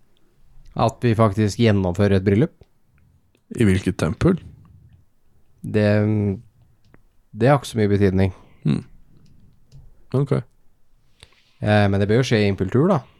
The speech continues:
Speaker 1: selvfølgelig.
Speaker 2: Ja, kanskje det. Jeg har ikke så mye innsyn i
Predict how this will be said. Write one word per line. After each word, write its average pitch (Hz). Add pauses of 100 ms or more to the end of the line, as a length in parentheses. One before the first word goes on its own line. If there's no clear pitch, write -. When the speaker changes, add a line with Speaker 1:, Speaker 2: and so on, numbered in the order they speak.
(140)
Speaker 1:
selvfølgelig. 107 (1400)
Speaker 2:
Ja, 165
kanskje 120
det. - (1400)
Jeg -
har 98
ikke 104 (840)
så - (340)
mye 71 (1300)
innsyn 95
i 98